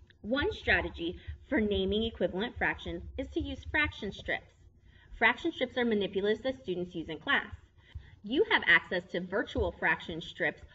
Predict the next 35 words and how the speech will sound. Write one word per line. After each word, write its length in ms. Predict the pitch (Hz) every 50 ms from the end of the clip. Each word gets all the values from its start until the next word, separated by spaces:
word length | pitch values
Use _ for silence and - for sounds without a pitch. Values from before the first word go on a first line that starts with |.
| - - - -
online 680 | - 226 233 240 269 262 269 302 269 208 185 190 202 214 - - -
on 200 | 214 208 202 202 - -
think 220 | 185 180 170 - -
central 340 | 202 190 190 - - 190 180
dot 240 | - 185 156 - -
com 500 | - - 311 311 262 214 202 208 220 208 -
using 340 | 196 196 202 190 220 240 262
the 80 | 294 294 -
student's 360 | - - 156 170 175 170 180 -
password 540 | - - 254 254 254 - - 196 190 190 190
that 160 | 185 185 -
their 120 | 185 185
teacher 360 | 190 190 - 160 - - 170 165
gave 360 | - - 226 233 220 220 -
them. 200 | - - - - - - - - - - - - - - - - - - - 208
These 260 | 247 277 349 - -
fraction 400 | - 254 233 208 - - 220 202
strips 400 | - - - 180 170 160 - - - - - - -
are 160 | - - - - -
all 220 | 214 220 254 285
related 500 | 294 294 269 214 185 185 175 175 175 -
to 100 | - 185
one 380 | 175 196 208 175 190 180 185 - -
whole, 340 | 311 330 285 190 165 - - - - - - - -
and 160 | 269 254 -
students 440 | - - 302 302 311 330 359 349 - -
can 140 | 370 349 349 - -
see 240 | 247 202 180 180 208 214
which 280 | 214 233 311 - - -
fractions 460 | - 220 185 180 - - 220 208 208 - - -
are 180 | 233 240 240 240
the 220 | - 214 233 226 226 - -
same 260 | 214 190 196 240 247 - -
size 260 | 208 170 170 175 175 - -
as 100 | 240